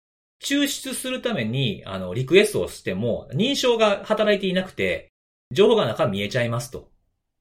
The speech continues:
そのアドレス帳の中身が見えちゃいますというふうな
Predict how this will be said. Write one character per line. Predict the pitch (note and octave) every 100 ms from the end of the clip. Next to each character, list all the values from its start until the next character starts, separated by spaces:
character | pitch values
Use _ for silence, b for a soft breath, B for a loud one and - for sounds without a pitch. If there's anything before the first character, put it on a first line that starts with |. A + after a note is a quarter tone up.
| _ _
そ | D3
の | D3
ア |
ド | C#3
レ | D3
ス |
帳 | C#3+
の | G#2
中 | D#3+
身 | C#3+
が | E2
見 | D#2 E2
え | E2
ち | G2
ゃ |
い | F2
ま | F2
す | -
と | F#2
い | D#2+
う | D#2
ふ | D#2
う |
な | D2 -